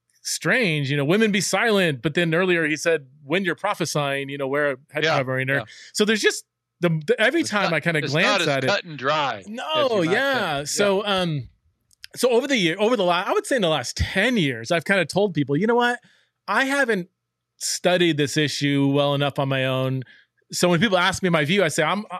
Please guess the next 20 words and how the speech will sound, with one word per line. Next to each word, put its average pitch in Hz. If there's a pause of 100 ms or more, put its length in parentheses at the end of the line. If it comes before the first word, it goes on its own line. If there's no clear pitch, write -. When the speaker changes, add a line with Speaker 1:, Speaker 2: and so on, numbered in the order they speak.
(120)
Speaker 1:
I 180
don't 180
know. 139
I'm, 143
I'm 135
legitimately 156
on 156
the 147
fence. 127
I 131
grew 127
up 170
with 185
this. 202 (320)
I 160
still 262
see 220
good 185
arguments 180
for, 220